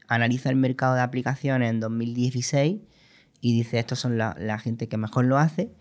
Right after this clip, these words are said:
pero no quiero solo que sea un proveedor, quiero formar parte de su, de su equity", y nos compra el cincuenta y uno por ciento. Cagada más importante de, de, de la compañía como ceo, mm, pues permití que, que,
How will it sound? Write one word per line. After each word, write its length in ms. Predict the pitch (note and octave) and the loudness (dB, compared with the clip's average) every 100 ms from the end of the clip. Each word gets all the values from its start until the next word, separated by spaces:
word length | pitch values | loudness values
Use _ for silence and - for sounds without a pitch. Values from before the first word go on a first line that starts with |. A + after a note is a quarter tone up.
| - - _ | -20 -20 _
pero 220 | B2+ A#2 A#2 | 2 4 4
no 180 | A#2+ | 2
quiero 460 | A2+ A#2+ A2 G#2+ - _ _ | 0 0 2 0 -6 _ _
solo 320 | - A#2+ A2+ | 0 2 2
que 80 | A2+ | -2
sea 140 | A2+ | 0
un 100 | G#2+ | 0
proveedor, 480 | G#2+ G#2+ G#2+ A#2 A2+ - _ _ | 2 2 2 2 -2 -10 _ _
quiero 400 | A#2+ A#2 A2+ A2 | 0 2 0 -2
formar 400 | - A2+ A2+ A2+ | -4 0 0 0
parte 240 | A2+ A2 G#2+ | -2 -2 -2
de 120 | G#2 | -2
su, 260 | G#2 G#2 G2 | -2 -2 -4
de 220 | - A2+ | -6 -6
su 180 | A#2 G#2+ | -4 -4
equity", 400 | G#2+ A2+ A2+ D3+ | -4 -4 -6 -4
y 60 | - | 0
nos 140 | A#2+ - | -2 0
compra 320 | C3+ D3 C3+ | -2 2 0
el 80 | B2 | 0
cincuenta 400 | A2 A2 G#2+ A2 | -4 -4 -4 -4
y 20 | |
uno 120 | G#2+ | -4
por 140 | F#2+ - | -8 -10
ciento. 320 | G#2+ G#2 - _ _ - - _ _ _ _ _ | -8 -8 -12 _ _ -20 -20 _ _ _ _ _
Cagada 840 | - G#2+ A2+ A#2 A#2 A2+ A#2 A#2 A2+ | 0 2 4 4 4 2 2 0 0
más 180 | A#2+ A#2 | 0 0
importante 560 | A#2 A2+ B2 A#2 A#2 | 0 -4 -2 -2 -2
de, 500 | A2+ A2+ A2+ A#2 A#2 - | -2 -2 -2 -4 -6 -8
de, 720 | C3 B2 A2+ A2+ A2+ A2 - _ _ _ _ _ | -6 -2 -2 -2 -4 -6 -8 _ _ _ _ _
de 160 | B2 A#2+ | 2 4
la 260 | A#2+ A#2 | 4 4
compañía 640 | A#2 A#2+ A#2+ B2 C3 A#2 G#2+ | 2 2 4 4 4 2 0
como 240 | G#2+ A2 | -2 -2
ceo, 400 | G#2+ C3+ C3+ C#3+ D3+ - | 0 0 2 -2 -8 -8
mm, 180 | A#2+ A2 - | -4 -4 -4
pues 140 | - G#2 | -12 -6
permití 520 | G#2 G2+ G2+ A2 A2+ | -4 -2 -2 -2 -2
que, 480 | A#2 A2 G#2 G#2+ G#2+ | -2 -2 0 -2 -6
que, 340 | - G#2 G#2+ | -6 -4 -4